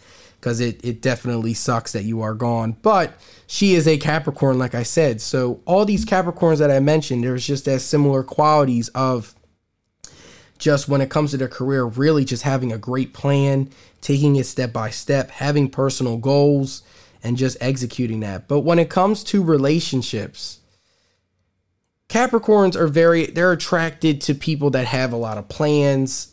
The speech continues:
but when it comes to relationships, it takes a lot to win them over.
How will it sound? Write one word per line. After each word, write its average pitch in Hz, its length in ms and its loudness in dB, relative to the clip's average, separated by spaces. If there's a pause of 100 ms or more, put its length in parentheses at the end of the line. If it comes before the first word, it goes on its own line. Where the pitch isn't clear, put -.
(120)
but 131 160 -4
when 147 140 2
it 139 100 -2
comes 175 320 -2
to 156 100 -2
relationships, 131 840 -2
it 139 120 -4
takes 156 260 -4
a 135 60 0
lot 117 500 -4
to 117 120 -10
win 117 240 -4
them 110 200 -4
over. 113 460 -6